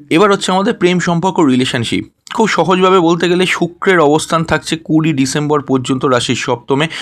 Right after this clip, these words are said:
লগ্নপতি শুক্র, সে আবার প্রেমের গ্রহ, এবং পঞ্চমপতি বুধও কিন্তু থাকছে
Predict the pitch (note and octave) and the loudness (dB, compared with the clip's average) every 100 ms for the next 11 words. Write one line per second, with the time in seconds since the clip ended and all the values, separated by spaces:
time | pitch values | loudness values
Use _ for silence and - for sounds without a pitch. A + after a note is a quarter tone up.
0 | - - - B2 C#3+ C#3 D#3+ D#3+ D#3+ D#3 | -12 -14 -4 2 2 2 -2 -2 -2 -4
1 | C#3 E3 D3 C3+ C#3+ C3+ C3+ D3+ C#3+ D3+ | -4 -4 0 0 0 0 -2 0 0 -2
2 | E3+ C3+ D#3 D3 C3+ C3+ D3 D3 D#3+ B2+ | 0 -2 -2 -2 -4 -2 -2 0 0 0
3 | B2+ D#3+ D3 B2+ B2+ B2 A2 - | 2 0 0 -2 -2 -2 -2 -4